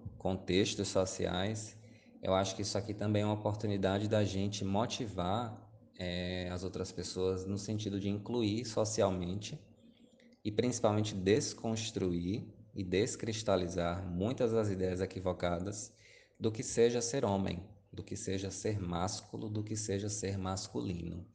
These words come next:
né? Então, a partir de então, eu vou tratar como masculinidades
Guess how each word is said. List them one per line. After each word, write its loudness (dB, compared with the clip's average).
né? -4
Então, 2
a 4
partir 0
de 2
então, 4
eu 4
vou 4
tratar 6
como 0
masculinidades 2